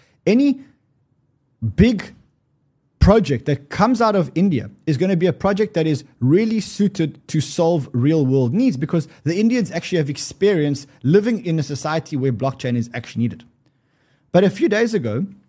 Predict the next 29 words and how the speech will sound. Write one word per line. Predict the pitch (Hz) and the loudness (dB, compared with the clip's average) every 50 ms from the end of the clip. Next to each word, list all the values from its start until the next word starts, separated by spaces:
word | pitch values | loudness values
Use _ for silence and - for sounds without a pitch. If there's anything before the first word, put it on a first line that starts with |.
| _ _ _ | _ _ _
we | 151 170 185 | -2 0 0
got | 147 170 190 185 185 151 | 2 2 0 0 2 2
news | 175 202 196 139 127 120 - - | 2 4 4 2 2 0 -2 0
that | 127 151 139 - - - _ - | 0 0 0 0 -4 -12 _ 0
Indian, | 175 214 233 220 220 233 226 226 226 226 202 - - _ _ _ _ _ _ _ _ _ _ _ _ | 2 2 4 2 2 2 2 2 2 0 -2 -4 -8 _ _ _ _ _ _ _ _ _ _ _ _
uh, | 143 143 139 135 - | 0 2 2 0 0
that | 139 139 160 156 - - | 0 0 0 0 0 -2
people | - 240 233 262 226 | -2 0 2 2 2
in | 185 190 | 2 2
India | 202 180 165 147 | 2 2 2 0
can't | - - - - 175 185 196 190 196 - | -2 -4 -6 -4 -2 0 0 -2 -2 -4
use | 131 143 165 156 - | -2 -2 -2 -2 0
international | 135 139 135 - 120 127 131 135 - 127 120 | -2 -2 0 0 -2 -2 -2 -4 -4 -4 -6
exchanges. | 117 113 - - 120 120 113 - - - - _ _ _ _ _ _ _ _ _ _ _ _ - - - | -6 -4 -2 -2 0 0 0 -2 -6 -14 -20 _ _ _ _ _ _ _ _ _ _ _ _ -16 -2 2
And | 151 151 - | 2 4 4
today, | 156 185 226 226 165 139 170 185 - _ _ _ _ _ | 4 4 4 4 2 2 -2 -6 -8 _ _ _ _ _
something | - - 185 196 190 202 202 - - | -6 -2 0 0 2 0 -2 -2 0
even | 175 170 170 165 135 | 0 0 2 2 2
bigger | 110 160 147 147 | 2 2 0 0
happened. | 117 117 110 - - - 113 - _ | 0 -2 -4 -6 -10 -16 -20 -20 _
So | - - 160 147 139 - - | -6 -2 0 0 0 0 -2
if | 208 196 - | -2 -2 -2
you | 320 320 208 | -2 -2 0
go | 123 147 139 117 104 92 - - _ _ _ _ _ _ | 2 2 0 0 0 -4 -8 -14 _ _ _ _ _ _
to | - - 185 170 165 - | -2 0 2 2 2 0
the | - 123 113 131 147 151 143 - | -2 0 0 2 2 0 2 0
Apple | 175 180 185 - 180 170 - - | 0 0 0 0 0 -2 0 -2
App | 143 160 - - | -4 -4 -4 -6
Store | - - 110 110 151 | -8 -6 -4 -4 -4